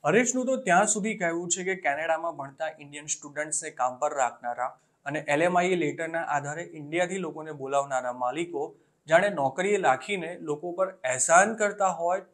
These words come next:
તેવું વર્તન કરે છે. તેમને પી આર અપાવી દેવાની વાતો તો કરે છે,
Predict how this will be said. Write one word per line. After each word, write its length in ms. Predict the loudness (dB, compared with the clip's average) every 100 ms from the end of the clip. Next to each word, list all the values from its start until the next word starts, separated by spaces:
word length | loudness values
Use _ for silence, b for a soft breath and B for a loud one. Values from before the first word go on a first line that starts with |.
| 0
તેવું 280 | 2 2 2
વર્તન 360 | 0 -2 -10
કરે 260 | -10 -10 -2
છે. 200 | 0 0 -6 _ _ _ _ 2
તેમને 220 | 4 4
પી 220 | 4 4 8
આર 140 | 6
અપાવી 400 | 6 4 6 6
દેવાની 400 | 2 0 0 0
વાતો 320 | 4 4 4 0
તો 140 | 0
કરે 280 | 2 4 4
છે, 240 | 0 -6